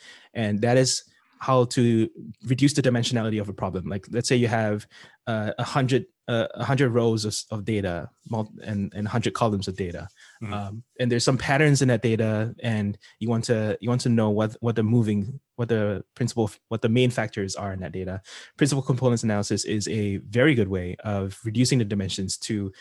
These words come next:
Speaker 1: all right, here's the, here's the thing that drives most of these numbers up and down. Uh, here's the second thing that's completely uncorrelated,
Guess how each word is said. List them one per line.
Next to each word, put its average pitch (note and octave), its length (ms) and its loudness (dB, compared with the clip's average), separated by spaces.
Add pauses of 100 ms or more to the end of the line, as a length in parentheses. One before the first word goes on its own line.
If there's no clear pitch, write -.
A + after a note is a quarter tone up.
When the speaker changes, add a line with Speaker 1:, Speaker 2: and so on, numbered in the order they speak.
(120)
Speaker 1:
all A2 80 -4
right, G#2 140 -6
here's D3 240 4
the, C3 260 4
here's C#3+ 200 2
the D3 120 2
thing C3+ 300 2
that A2 160 2
drives A2 400 0
most A#2 240 2
of A2 100 2
these G2+ 340 -2
numbers G2+ 560 -4
up - 140 -6
and G#2+ 100 -2
down. G2 240 -4 (400)
Uh, F#2+ 340 -6
here's B2+ 160 2
the F3+ 80 0
second D3+ 420 4
thing A2 160 2
that's G#2+ 180 -2
completely C3+ 440 2
uncorrelated, G2+ 640 0